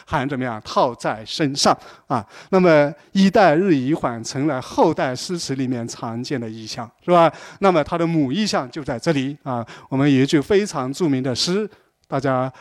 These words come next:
呃，不知道熟不熟悉啊？啊，呃，好，呃，非常厉害啊！大家真是诗词的爱好者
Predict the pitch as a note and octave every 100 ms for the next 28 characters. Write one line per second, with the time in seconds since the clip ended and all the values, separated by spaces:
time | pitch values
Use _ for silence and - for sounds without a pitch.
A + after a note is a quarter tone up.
0 | - C#3+ B2 A#2 A#2 A2+ _ _ B2+ C#3+
1 | C3 A#2+ B2+ B2+ B2 A#2 C3 A2+ _ _
2 | _ _ _ C#3 A2+ G2+ _ _ - B2+
3 | A2 G#2 - _ _ _ _ _ _ _
4 | _ - - A#2+ F#2 - - C3+ A#2 G#2+
5 | D#3+ C#3+ B2+ A#2 A#2 D3+ C#3+ D3+ D#3 D#3
6 | A#2+ C#3 C3 B2+ F3+ G3 D3 A#2+ D3 C#3
7 | C#3 B2 A#2+ D3 A2+ C3+ - G#2+